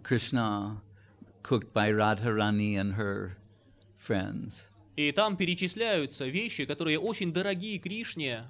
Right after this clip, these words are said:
Speaker 2: а, ко-, которые очень любит Кришна, а, когда эти, когда это, эти блюда приготовлены Шримати Радхарани и ее подругами.
Speaker 1: This menu appeared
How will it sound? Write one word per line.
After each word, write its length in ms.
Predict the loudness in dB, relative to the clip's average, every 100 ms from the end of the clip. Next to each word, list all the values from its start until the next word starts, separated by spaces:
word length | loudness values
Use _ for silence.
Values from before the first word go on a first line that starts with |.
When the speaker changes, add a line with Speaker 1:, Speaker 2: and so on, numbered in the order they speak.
| -12
Speaker 2:
а, 460 | -4 0 0 -2 -2
ко-, 280 | -6 -4 -2
которые 240 | 0 0
очень 180 | 0 0
любит 260 | -2 -2 -4
Кришна, 540 | -6 -6 -4 -4 -4 -8 -20 -10
а, 80 | -2
когда 380 | -2 4 4 4
эти, 380 | 2 -2 -4
когда 320 | -2 0 2 4
это, 480 | 2 2 2 2 2
эти 200 | -2 -2
блюда 260 | -2 -2
приготовлены 960 | 0 0 2 0 0 0 0 -2 -4 -6
Шримати 360 | -6 -6 -4
Радхарани 500 | -6 -4 -4 -4 -2
и 120 | -2 -2
ее 300 | -2 -2 -4
подругами. 540 | -4 -6 -6 -8 -10 -18 -4
Speaker 1:
This 320 | 2 2 0 2
menu 760 | 6 10 10 12 10 10 6 -2 -18 _ _ _ _ _ _ _
appeared 800 | 0 2 8 10 12 10 6